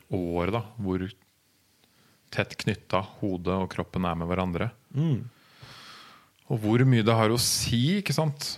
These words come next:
Speaker 1: Eh, hva du tenker, og hva slags, hva slags tanker du lar hodet være fylt med.
Speaker 2: Mm.
Speaker 1: Alle har hatt disse, eh,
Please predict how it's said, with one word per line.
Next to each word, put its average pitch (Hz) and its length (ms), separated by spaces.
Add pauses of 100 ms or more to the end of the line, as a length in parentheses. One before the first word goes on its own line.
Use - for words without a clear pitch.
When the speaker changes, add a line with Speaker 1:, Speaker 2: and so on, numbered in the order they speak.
(140)
Speaker 1:
Eh, 110 720 (160)
hva 90 240 (220)
du 117 120
tenker, 117 640 (220)
og 98 920 (760)
hva 92 260 (100)
slags, - 540 (960)
hva 107 100
slags - 240
tanker - 720 (360)
du 110 80
lar 98 200
hodet 95 260
være 90 160
fylt 90 220
med. 117 160 (300)
Speaker 2:
Mm. 117 200 (1080)
Speaker 1:
Alle 113 420
har 107 180
hatt - 580
disse, - 380 (1200)
eh, 92 880